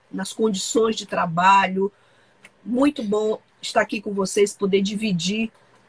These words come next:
tudo isso com vocês, o Brasil como ele é, por falar em Alcântara, por falar em comunidade quilombola. A gente já tem uma matéria publicada hoje no blog bulicoso ponto com ponto B R, Buliçoso, meu blog que está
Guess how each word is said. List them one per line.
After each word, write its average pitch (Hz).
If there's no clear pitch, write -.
tudo 262
isso 233
com 208
vocês, 208
o 226
Brasil 196
como 220
ele 185
é, 220
por 226
falar 214
em 214
Alcântara, 233
por 190
falar 202
em 208
comunidade 190
quilombola. 196
A 180
gente 202
já 180
tem 208
uma 202
matéria 190
publicada 180
hoje 190
no 175
blog 175
bulicoso 202
ponto 190
com 180
ponto 180
B -
R, 190
Buliçoso, 214
meu 190
blog 202
que -
está 220